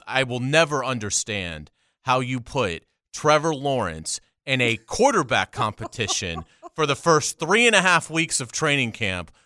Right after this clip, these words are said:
Speaker 1: with Gardner Minshew to only trade Gardner Minshew before the opener.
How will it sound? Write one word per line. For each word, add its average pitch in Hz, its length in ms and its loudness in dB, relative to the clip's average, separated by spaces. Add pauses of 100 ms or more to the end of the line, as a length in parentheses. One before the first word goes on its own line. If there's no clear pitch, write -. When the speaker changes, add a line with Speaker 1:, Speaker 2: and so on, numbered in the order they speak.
Speaker 1:
with 127 220 -4
Gardner 190 380 4
Minshew 127 600 -2 (600)
to 220 260 4
only 240 420 4
trade 226 500 4
Gardner 170 340 4
Minshew 175 360 0
before 196 340 0
the 196 120 4
opener. 185 440 0